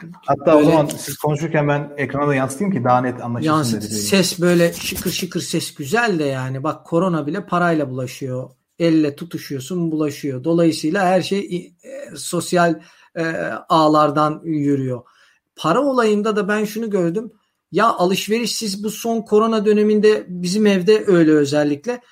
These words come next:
Speaker 2: her gün iki günde bir, üç günde bir bir paket geliyor dışarıdan. Her şeyi internetten alıyorlar artık. Elbisesinden, yüzüğüne, kolyesine ne varsa yani internetten alınıyor.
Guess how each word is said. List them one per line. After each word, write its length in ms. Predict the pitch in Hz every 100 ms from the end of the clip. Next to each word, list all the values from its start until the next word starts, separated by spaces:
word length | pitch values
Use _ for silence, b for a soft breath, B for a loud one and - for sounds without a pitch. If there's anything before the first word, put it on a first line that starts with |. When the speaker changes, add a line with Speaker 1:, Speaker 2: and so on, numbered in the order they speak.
| b
Speaker 2:
her 220 | - 247 240
gün 300 | 196 226 339
iki 260 | 190 240
günde 320 | 208 190 160
bir, 80 | 185
üç 200 | 233 -
günde 260 | 208 196 196
bir 160 | 220
bir 120 | 208 214
paket 380 | 214 214 269
geliyor 300 | - 151 143
dışarıdan. 440 | 139 131 151 165 -
Her 120 | 302
şeyi 220 | 285 294
internetten 580 | 311 277 277 262 - 269
alıyorlar 440 | 214 165 147 139
artık. 420 | 127 123 - - 202
Elbisesinden, 800 | 202 190 208 196 190 196 196 196
yüzüğüne, 680 | 190 190 170 196 196 196
kolyesine 680 | - 208 202 202 196 202 202
ne 120 | 247 302
varsa 360 | 226 156 160
yani 280 | 147 151 -
internetten 640 | 320 - 262 220 170 156
alınıyor. 460 | 143 131 127 131 131